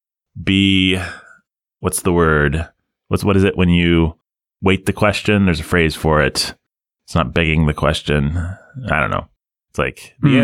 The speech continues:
Speaker 1: answer, you have made the answer inherent in the way that you have phrased the question.
Speaker 2: Yeah, yeah, yeah.
Speaker 1: What's,
Speaker 2: Um,
Speaker 1: what's the best approach for the church to address racial injustice?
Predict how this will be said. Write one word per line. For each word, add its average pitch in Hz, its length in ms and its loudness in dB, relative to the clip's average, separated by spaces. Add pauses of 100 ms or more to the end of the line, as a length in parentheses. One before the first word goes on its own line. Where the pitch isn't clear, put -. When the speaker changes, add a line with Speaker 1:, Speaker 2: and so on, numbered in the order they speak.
Speaker 1:
answer, 107 160 2
you 123 140 2
have 113 100 0
made 151 200 0
the 135 140 0
answer 143 320 0
inherent 113 440 0
in 104 60 -2
the 107 80 0
way 110 160 4
that 101 120 -4
you 110 100 -2
have 104 80 -4
phrased 110 380 0
the 110 80 -4
question. 90 600 -2 (400)
Speaker 2:
Yeah, 143 800 2 (180)
yeah, 104 540 2 (420)
yeah. 95 260 0 (220)
Speaker 1:
What's, 117 260 2
Speaker 2:
Um, 110 60 0
Speaker 1:
what's 147 160 0
the - 80 -4
best 151 160 0
approach 156 220 0
for 147 120 0
the 131 60 0
church 147 200 0
to 147 80 2
address 143 260 0
racial 151 280 2
injustice? 147 1040 -2